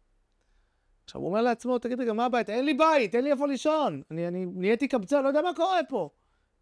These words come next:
לאיפה הוא רוצה שאני אלך? מה האכזריות הזאת?" אז הוא מתהפך לצד השני, כאילו לכיוון הקיר, הוא אומר, "יאללה, אני משחק אותה ישן, אני לא זז, אני נשאר פה. אני לא הולך לשום מקום, אין לי מקום אחר.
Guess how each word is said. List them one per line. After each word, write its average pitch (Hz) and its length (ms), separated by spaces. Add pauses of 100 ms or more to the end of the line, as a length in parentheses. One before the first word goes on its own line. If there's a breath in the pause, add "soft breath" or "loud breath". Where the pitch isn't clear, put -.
(120)
לאיפה 262 200
הוא 381 80
רוצה 302 160
שאני 233 260
אלך? 151 220
מה 226 220
האכזריות 202 460
הזאת?" 135 220 (760)
אז 151 180
הוא 170 180
מתהפך 196 460
לצד 214 300
השני, 165 480 (200)
כאילו 208 200
לכיוון 185 360
הקיר, 160 460 (480)
הוא 151 100
אומר, 220 120
"יאללה, 226 260
אני 208 80
משחק 202 300
אותה 196 220
ישן, 160 260
אני 156 160
לא 196 140
זז, 147 220
אני 139 160
נשאר 170 280
פה. - 180 (100)
אני 151 140
לא 214 120
הולך 202 180
לשום 180 200
מקום, 156 180
אין 175 120
לי 214 60
מקום 143 260
אחר. 117 220